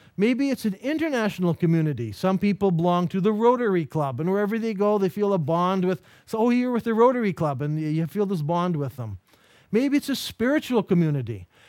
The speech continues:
and Islam offers a spiritual community. You feel the bond. If you're a Muslim, you feel the bond with other Muslims wherever you go. If you are a, a Christian, an evangelical Christian, you meet another one from another country, you immediately feel that bond with them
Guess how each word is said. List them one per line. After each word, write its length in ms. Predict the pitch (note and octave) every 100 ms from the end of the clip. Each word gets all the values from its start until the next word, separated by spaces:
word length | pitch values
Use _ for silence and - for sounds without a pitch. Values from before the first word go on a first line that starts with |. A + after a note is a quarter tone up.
| -
and 140 | G3+
Islam 500 | G#3+ G3+ A3+ C4+ A#3+
offers 360 | F#3 F3+ G#3+ G3
a 40 |
spiritual 540 | G3+ - B3 C4 - A3
community. 420 | F#3 E3+ D#3 E3
You 140 | F#3+
feel 280 | G#3 B3 B3
the 100 | A3
bond. 680 | E3+ F3+ G3+ A3+ A3+ G3 F3 - -
If 120 | -
you're 160 | G3+ A#3+
a 40 |
Muslim, 440 | G3+ G#3 - B3+ B3+
you 80 | F3+
feel 180 | F3+
the 80 | F3
bond 400 | E3 F3 F3+ G#3+
with 100 | G#3+
other 220 | G#3+ G#3+ B3
Muslims 480 | C4 - F#3+ D3+
wherever 280 | D#3+ F3 F3
you 160 | G3 G#3
go. 360 | B3+ A#3 A#2 - _ - -
If 120 | - E3
you 180 | A#3
are 180 | G#3+ G3
a, 400 | F3 D#3 D3 C#3 C3
a 80 |
Christian, 500 | D3 - A3+ - C4
an 80 | A3
evangelical 640 | F3 D#3+ D3+ G3 A3+ A3 A#3
Christian, 380 | C4 B3 D4+
you 80 | G#3
meet 240 | D#3+ F#3 G3+
another 320 | G3 G#3 A3
one 180 | A3+ A3+
from 160 | E3
another 260 | D#3 F3 F#3
country, 400 | G#3 G#3 C4 C#4 - - -
you 100 | C#4
immediately 420 | C#4 C#4 B3 A3
feel 300 | - A3 G#3
that 260 | G#3 F3+
bond 440 | D#3 G3 A3 A#3 F#3
with 240 | D#3 A2+
them 320 | C#3 C3+ D#3